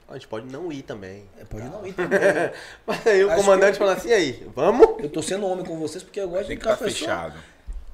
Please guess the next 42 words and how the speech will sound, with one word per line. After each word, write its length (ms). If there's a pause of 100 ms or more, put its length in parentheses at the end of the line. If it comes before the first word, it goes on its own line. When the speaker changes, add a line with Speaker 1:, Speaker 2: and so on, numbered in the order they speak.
(300)
Speaker 2:
A 60
gente 160
pode 380
ir 400
Speaker 3:
A 20
guarnição 400
tem 80
que 80
tá 260
Speaker 2:
e 40
Speaker 3:
fechada. 200
Speaker 2:
não 120
Speaker 3:
Se 60
Speaker 2:
volta. 140
Speaker 3:
um 120
disser 320
não, 280
Speaker 2:
É. 100
Speaker 3:
é 260 (100)
não. 160 (140)
Speaker 2:
Eu 40
fui 140
bem 140
claro, 260
a 60
gente 100
pode 400
ir 400
e 80
não 220
voltar. 440 (380)
Speaker 1:
Comprar 380
essa 180
briga. 300 (800)
Speaker 2:
Aí 360
eles 180
fizeram, 420 (960)
"Vambora, 400
irmão." 200
Eu 60
digo, 140
"Vambora." 380